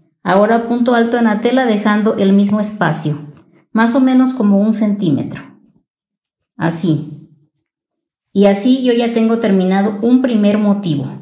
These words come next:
¿Ok? Vamos a hacer otro.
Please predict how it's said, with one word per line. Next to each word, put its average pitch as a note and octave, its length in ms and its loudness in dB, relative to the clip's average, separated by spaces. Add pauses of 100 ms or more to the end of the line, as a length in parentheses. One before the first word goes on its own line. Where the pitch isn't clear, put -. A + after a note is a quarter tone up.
(520)
¿Ok? F#3 260 -8 (680)
Vamos B3 300 0
a A3+ 40 2
hacer G#3+ 220 -2
otro. C4 640 -4